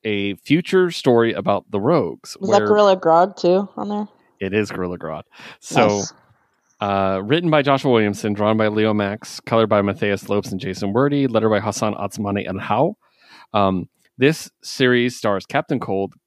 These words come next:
Speaker 1: Golden Glider, Trickster, Bronze Tiger, Magenta Heatwave, Mirror Master,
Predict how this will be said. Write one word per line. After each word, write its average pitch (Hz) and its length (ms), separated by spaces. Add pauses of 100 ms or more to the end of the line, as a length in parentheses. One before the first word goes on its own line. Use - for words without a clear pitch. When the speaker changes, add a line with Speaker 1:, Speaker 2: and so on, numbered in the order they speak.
(120)
Speaker 1:
Golden 135 340
Glider, 92 380
Trickster, - 520
Bronze 131 440
Tiger, 107 380
Magenta 131 480
Heatwave, 113 520
Mirror 107 260
Master, 104 440